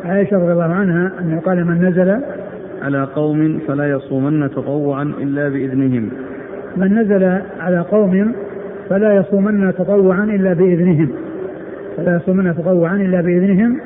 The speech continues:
Speaker 1: و-، و-،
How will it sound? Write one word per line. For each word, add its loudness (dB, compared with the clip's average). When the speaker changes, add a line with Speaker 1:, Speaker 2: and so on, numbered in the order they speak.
Speaker 1:
و-، 2
و-، 0